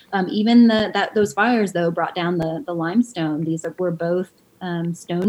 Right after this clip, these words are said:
buildings, and, um, that limestone was, um, very coveted. So, of course,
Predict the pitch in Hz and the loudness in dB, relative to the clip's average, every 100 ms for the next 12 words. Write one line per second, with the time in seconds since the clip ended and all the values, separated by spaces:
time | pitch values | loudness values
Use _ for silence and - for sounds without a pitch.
0 | 202 170 165 170 220 285 170 160 - - | 0 -2 -4 -2 0 0 -2 -6 -8 -16
1 | - _ 175 165 170 175 - - - 196 | -20 _ -6 -4 -2 -2 -4 -6 -6 0
2 | 208 233 247 294 226 180 - - 160 170 | 2 4 6 6 6 0 -8 -10 -6 -6
3 | 175 175 175 208 311 - 202 180 196 202 | -6 -6 -2 2 2 2 0 0 -2 -4